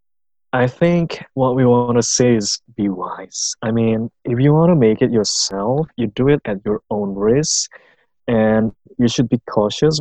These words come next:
when sharing the recipe to other people, unless you can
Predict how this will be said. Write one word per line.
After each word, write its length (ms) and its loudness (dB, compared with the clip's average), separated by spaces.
when 140 -4
sharing 540 0
the 80 -2
recipe 540 -4
to 160 -6
other 220 -4
people, 400 -6
unless 640 0
you 100 0
can 240 -4